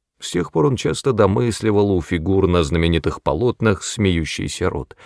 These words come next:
Это был любопытный эксперимент. Гримаса смеха способна была уничтожить любую картину.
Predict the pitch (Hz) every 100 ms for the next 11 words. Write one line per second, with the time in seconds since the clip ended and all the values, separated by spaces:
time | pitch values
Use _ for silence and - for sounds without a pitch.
0 | - - _ _ _ _ _ _ - -
1 | - - 117 104 139 139 - 78 - -
2 | - 65 - 71 - - _ _ _ _
3 | _ _ _ _ _ 80 71 76 135 -
4 | 95 - - 78 101 127 123 131 123 113
5 | 87 _ _ _ _ _ _ _ - -
6 | 71 - 65 110 107 107 101 95 78 -
7 | - 110 110 110 - 120 92 82 76 71
8 | 92 - - 71 71